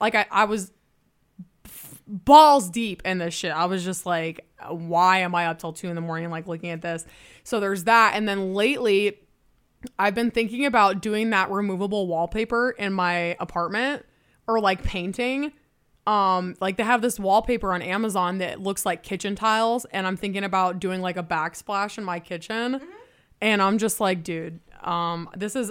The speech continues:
Speaker 1: all shit that I never would have wanted to do when I was younger," and I get super excited about it. Or
Speaker 2: It's like a new stage in your life, though. You're like, "Oh
Speaker 1: Yeah.
Speaker 2: my God, like, now I'm getting older, and I, now I have some, a new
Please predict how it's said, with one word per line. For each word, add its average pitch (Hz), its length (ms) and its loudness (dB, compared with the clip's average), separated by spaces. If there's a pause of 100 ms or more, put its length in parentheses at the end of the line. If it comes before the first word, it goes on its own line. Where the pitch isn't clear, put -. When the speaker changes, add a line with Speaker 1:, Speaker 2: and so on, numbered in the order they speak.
(100)
Speaker 1:
all 175 220 -2
shit 185 260 -8
that 175 100 -6
I 170 140 -4
never 170 360 -6
would 175 120 -6
have 175 100 -6
wanted 180 300 -6
to 175 80 -6
do 165 200 -6
when 180 140 -6
I 165 80 -6
was 170 240 -8
younger," 180 480 -6
and 175 160 -6
I 165 80 -4
get 165 180 -10
super 180 280 -6
excited 165 300 -6
about 190 200 0
it. 208 140 -4
Or 233 400 2 (440)
Speaker 2:
It's 294 100 -18
like 480 160 -8
a - 20 -10
new 339 140 -10
stage 254 280 -12
in 262 100 -14
your 196 100 -18
life, 180 200 -18
though. 185 80 -16
You're 190 140 -18
like, 202 220 -18
"Oh - 80 -20
Speaker 1:
Yeah. 233 280 2
Speaker 2:
my 170 60 2
God, 240 160 -4
like, 208 140 -14
now 233 60 -12
I'm 254 60 -12
getting 254 160 -14
older, 233 220 -14
and 208 100 -18
I, - 200 -20 (100)
now 233 120 -10
I 269 60 -10
have 277 140 -12
some, 277 180 -20
a 220 60 -20
new 220 360 -18